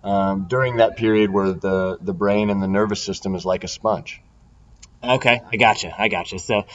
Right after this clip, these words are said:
Speaker 2: I know there's a lot of, a lot of people kinda talk about, you know,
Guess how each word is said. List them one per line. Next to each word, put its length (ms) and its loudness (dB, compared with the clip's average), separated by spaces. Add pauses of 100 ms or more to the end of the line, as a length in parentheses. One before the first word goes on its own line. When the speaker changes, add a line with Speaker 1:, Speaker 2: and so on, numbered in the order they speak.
(140)
Speaker 2:
I 80 0
know 120 6
there's 160 2
a 40 -2
lot 300 6
of, 300 -4
a 20 -8
lot 80 4
of 60 0
people 140 -2
kinda 180 0
talk 260 4
about, 320 0 (400)
you 120 0
know, 120 -8